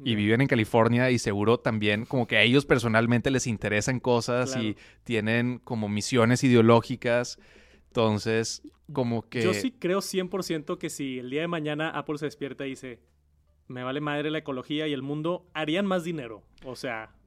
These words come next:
Speaker 1: Sí.
Speaker 2: fácil.
Speaker 1: Sí, pero probablemente las personas que trabajan en Apple personalmente estarían menos felices con su vida. Y a lo mejor se les
Speaker 2: Sí.
Speaker 1: van un par y como
Speaker 2: Sí.
Speaker 1: que al final la empresa no es, es un grupo de personas.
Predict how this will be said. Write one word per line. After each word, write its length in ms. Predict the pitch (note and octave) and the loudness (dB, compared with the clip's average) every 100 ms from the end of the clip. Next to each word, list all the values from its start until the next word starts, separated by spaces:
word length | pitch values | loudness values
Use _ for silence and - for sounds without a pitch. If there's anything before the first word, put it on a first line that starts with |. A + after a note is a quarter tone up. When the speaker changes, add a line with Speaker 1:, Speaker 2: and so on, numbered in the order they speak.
| _ - | _ -12
Speaker 1:
Sí. 260 | - - | -2 6
Speaker 2:
fácil. 480 | B2+ G2+ E2+ A#2+ - - _ | 6 6 0 -8 -14 -20 _
Speaker 1:
Sí, 280 | - - C3 | -2 4 4
pero 360 | - B2 A2+ - | 6 6 6 4
probablemente 880 | B2 A#2 A#2+ C3 C3+ B2+ - C#3 - | 6 8 6 6 4 2 2 2 0
las 260 | C3+ A#2 - | 0 0 0
personas 580 | - A2 - B2 C#3 | -2 0 4 4 2
que 100 | - | -2
trabajan 540 | C3+ A2 G#2+ A2 C#3 C#3 | -4 0 4 4 4 2
en 140 | A2 | 4
Apple 420 | A2 A2+ D3 F3+ - _ | 4 4 2 2 -4 _
personalmente 1000 | C#3 A#2+ - A2 A#2 B2 C3 A#2+ D#3+ - | 2 2 2 2 4 4 0 0 -4 -4
estarían 460 | A2+ A2 G#2+ G#2+ - | -6 -2 0 -2 -4
menos 340 | B2+ A#2 A2+ | -2 0 0
felices 340 | - A2+ G#2+ G#2+ | -2 -4 -4 -4
con 120 | A2 | -4
su 120 | G#2 | 0
vida. 260 | G2+ F#2 - _ | 2 2 -2 _
Y 100 | C#3 | 4
a 40 | B2+ | 6
lo 100 | A2+ | 6
mejor 180 | A2+ | 2
se 100 | C#3+ | 2
les 120 | C3+ A#2 | 4 4
Speaker 2:
Sí. 40 | |
Speaker 1:
van 120 | A#2 | 4
un 80 | A#2+ | 4
par 280 | A2+ A#2 A#2+ | 4 4 4
y 140 | B2 - - - - - | 2 -2 -12 -20 -14 0
como 180 | B2+ | 2
Speaker 2:
Sí. 60 | A#2 | 6
Speaker 1:
que 80 | A#2+ | 6
al 80 | A#2+ | 4
final 280 | B2 A2+ B2+ | 4 4 4
la 40 | |
empresa 460 | D#3+ D#3+ D3 C#3 D#3 | 4 4 4 4 2
no 300 | D3 C3 B2+ | 2 0 2
es, 320 | C3+ - - _ _ - | 0 -2 -8 _ _ -16
es 200 | A2 C#3+ | -8 -2
un 80 | D3 | 2
grupo 200 | C#3+ D#3+ | 2 0
de 60 | |
personas. 560 | B2 - C3+ F#2+ - | -2 0 0 0 -6